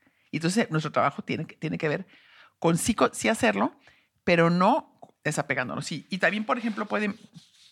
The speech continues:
pueden ser cosas como, por ejemplo, a lo mejor decidiste que querías correr un maratón o que quieres escribir una tesis o a lo mejor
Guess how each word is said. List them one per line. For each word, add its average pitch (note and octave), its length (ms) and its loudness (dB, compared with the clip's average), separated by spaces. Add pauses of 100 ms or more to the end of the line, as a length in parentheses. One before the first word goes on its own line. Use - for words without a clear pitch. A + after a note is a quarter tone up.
(280)
pueden G3+ 220 6
ser G3+ 140 4
cosas G#3 260 2
como, D3 340 2 (400)
por F3+ 100 4
ejemplo, E3+ 380 4 (180)
a D3 60 -8
lo D3 80 -2
mejor E3+ 280 2
decidiste G3+ 680 -2 (460)
que D3 140 -2
querías D#3 300 2
correr D3 220 2
un C#3+ 80 2
maratón G3 580 2 (160)
o A3+ 400 6 (200)
que D#3+ 120 -8
quieres D3 200 0
escribir D3+ 220 -6
una C#3+ 180 -2
tesis D3 500 -6 (180)
o C#3 100 -2
a C3 40 2
lo C3 100 -2
mejor C#3+ 440 -2